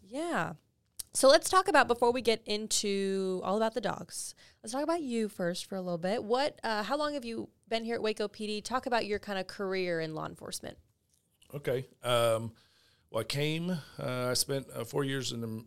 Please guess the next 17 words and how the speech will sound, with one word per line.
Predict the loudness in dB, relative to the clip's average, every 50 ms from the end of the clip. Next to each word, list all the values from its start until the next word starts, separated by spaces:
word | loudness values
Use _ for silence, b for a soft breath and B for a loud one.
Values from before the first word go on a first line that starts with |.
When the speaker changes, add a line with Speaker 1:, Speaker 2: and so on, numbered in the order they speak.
| -12 -10
Speaker 2:
in | -8 -6
the | -4
Marines | -4 -2 -2 -2 -2 -4 -4 -6
and | -6 -6
then, | -4 -4 -4 -4
uh, | -4 -4 -4 -4 -6
came | -6 -6 -6 -6 -6
to | -10 -12
the | -16 -16
P | -12 -10 -10 -8
D | -8 -6 -6 -6
in | -6 -6
two | -8 -8 -6
thousand, | -4 -4 -4 -4 -6 -8 -10 -12 -14 -18 _ _ _ _ _ -16 -14
uh, | -12 -10 -10 -10 -12 -12 -14 -16 -18 -20 -20 -20 -18 _
four. | -8 -6 -4 -2 -2 -2 -2 -4 -8 -12 _ _ _ _ _ _ _ _ _ -10
Um, | -6 -6 -4 -4 -4 -6 -8 -8 -10 -12 -14